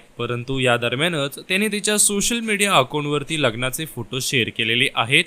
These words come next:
या लग्नाच्या फोटोच्या खाली कॅप्शनमध्ये त्याने हॅशटॅग बचपन का प्यार आणि हॅशटॅग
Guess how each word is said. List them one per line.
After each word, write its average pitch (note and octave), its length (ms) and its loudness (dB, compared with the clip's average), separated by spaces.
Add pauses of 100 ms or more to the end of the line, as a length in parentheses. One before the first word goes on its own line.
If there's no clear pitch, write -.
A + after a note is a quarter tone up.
(120)
या G#3 120 4
लग्नाच्या G#3 480 2 (100)
फोटोच्या F3+ 440 -2 (100)
खाली C3+ 300 2 (220)
कॅप्शनमध्ये G#3+ 640 6
त्याने G#3 240 -2
हॅशटॅग B2+ 600 0 (100)
बचपन F#3+ 520 0
का G#3+ 160 4 (160)
प्यार C3+ 300 4 (320)
आणि G#3+ 200 4
हॅशटॅग G3+ 480 0